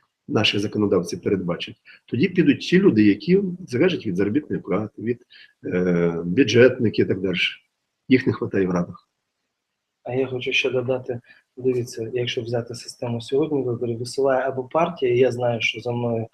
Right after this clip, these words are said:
Speaker 2: є підтримка партійної організації, або йдуть ті самовисуванці, які, в принципі, здатні підтримати, е, супервиборну кампанію і профінансувати її. Якщо з'явиться, е, момент, е,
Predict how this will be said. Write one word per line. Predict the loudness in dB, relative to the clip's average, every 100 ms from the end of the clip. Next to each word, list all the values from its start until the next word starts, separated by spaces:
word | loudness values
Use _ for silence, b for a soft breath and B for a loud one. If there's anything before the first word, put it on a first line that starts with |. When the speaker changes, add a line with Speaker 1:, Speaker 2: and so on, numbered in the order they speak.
| B B -8
Speaker 2:
є | -4
підтримка | -4 -6 -6 -6 -4 -8
партійної | -10 -8 -8 -6
організації, | -6 -8 -8 -6 -6 -6 -8 -8 B B
або | -8 -4 4 6
йдуть | 6 2 -2 -2
ті | -6
самовисуванці, | -6 -2 -2 -2 -6 -4 -2 0 -2 -4
які, | -2 -6
в | -4
принципі, | -2 -2 -2 -6 -4
здатні | 0 -2 -2 -12
підтримати, | -16 -4 -2 0 -2 -4
е, | -6 -8 -20 -20 -8 -4 -2 -4
супервиборну | -6 -6 -2 -2 0 0 0 -4
кампанію | -6 -6 -2 -2 -2 -4
і |
профінансувати | -6 -10 -8 -6 -8 -6 -4 -4 -4 -10
її. | -10 -14 B B B B -8
Якщо | 0 2 4 4 4
з'явиться, | 4 4 4 4 0 -2 0 -2 -6 B -8
е, | -4
момент, | 0 2 2 0 -4 -8
е, | -4 -2 -2 -2 -2 -4 -6